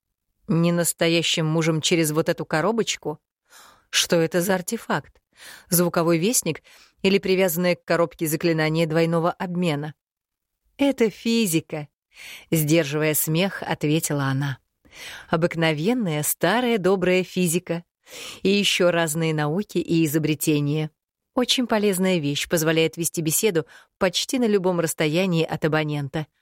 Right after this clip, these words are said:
«От кого?» «От собеседника. Называется телефон или сотовый, мобильник.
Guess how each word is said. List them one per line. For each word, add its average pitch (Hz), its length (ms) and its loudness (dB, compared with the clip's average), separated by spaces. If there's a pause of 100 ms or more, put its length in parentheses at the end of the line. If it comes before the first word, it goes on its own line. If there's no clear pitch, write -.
(580)
«От - 320 -2 (180)
кого?» 165 420 0 (760)
«От 262 160 0
собеседника. 170 920 0 (1000)
Называется 175 720 2
телефон 175 640 -2 (320)
или 233 220 2
сотовый, 151 600 -2 (360)
мобильник. 147 640 -2